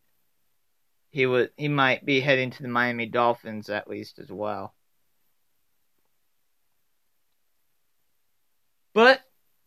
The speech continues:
if you told me Tennessee Titans, I would be kinda,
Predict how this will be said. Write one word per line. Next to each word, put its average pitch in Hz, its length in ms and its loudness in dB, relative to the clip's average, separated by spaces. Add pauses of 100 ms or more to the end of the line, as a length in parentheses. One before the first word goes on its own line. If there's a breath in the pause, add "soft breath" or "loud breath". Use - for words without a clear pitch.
(120)
if 202 220 2
you 294 140 6
told 294 260 8
me 269 180 6
Tennessee 254 600 4
Titans, 254 1200 4 (1600)
I 254 220 12
would 254 140 8
be 254 560 4 (360)
kinda, 226 680 8